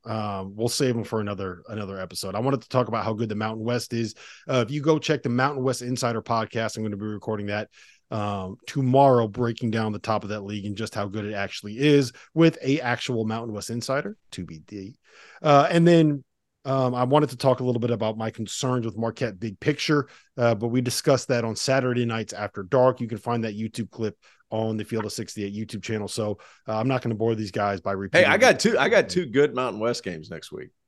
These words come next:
Speaker 1: Who you got?
Speaker 2: I got Utah State at New Mexico on the sixteenth,
Speaker 1: <laughs>
Speaker 2: and then, or not next week, two weeks from today. And then on the twenty-fourth, I'm on Colorado State at Nevada.
Speaker 1: Oh, that'll be a good one, man.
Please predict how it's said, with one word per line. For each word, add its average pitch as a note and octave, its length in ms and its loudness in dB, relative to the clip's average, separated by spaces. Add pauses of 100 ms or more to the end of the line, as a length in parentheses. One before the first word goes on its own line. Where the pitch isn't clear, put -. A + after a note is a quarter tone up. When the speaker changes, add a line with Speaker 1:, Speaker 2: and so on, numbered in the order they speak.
(120)
Speaker 1:
Who C3+ 60 2
you D3 120 6
got? C3 180 4 (520)
Speaker 2:
I B2 120 6
got B2+ 320 6
Utah D#3+ 320 2
State C3+ 360 2
at B2+ 200 4
New C#3 80 -4
Mexico B2+ 420 -2
on A2+ 60 0
the G#2 80 -4
sixteenth, G#2+ 580 4 (260)
Speaker 1:
<laughs> - 260 -16
Speaker 2:
and A#2 140 0
then, A#2 300 2
or B2+ 140 8
not B2+ 180 4
next A2 220 0
week, G2+ 140 -6
two A2+ 120 -2
weeks G2 320 -2
from G2 160 -6
today. F2 500 0
And A2 180 -4
then A2+ 420 2
on A#2 140 0
the A#2 80 0
twenty-fourth, C3+ 1000 0 (380)
I'm B2 140 6
on A#2 120 6
Colorado C3+ 520 4
State B2 340 0
at A2 180 0
Nevada. G2 460 -4 (500)
Speaker 1:
Oh, E3+ 540 12
that'll C3+ 200 8
be B2 160 2
a A2+ 40 0
good A2+ 200 -2
one, G2+ 200 -6
man. G2 280 -10